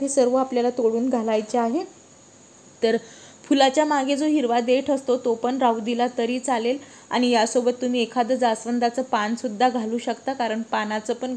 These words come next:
खूप आयुर्वेदिक असं महत्त्व आहे, त्यामुळे सुद्धा तुमची केस गळती कायम बंद हो-,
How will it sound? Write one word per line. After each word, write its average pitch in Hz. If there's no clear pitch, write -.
खूप 262
आयुर्वेदिक 226
असं 240
महत्त्व 240
आहे, 240
त्यामुळे 208
सुद्धा 226
तुमची 254
केस 233
गळती 214
कायम 233
बंद 240
हो-, 226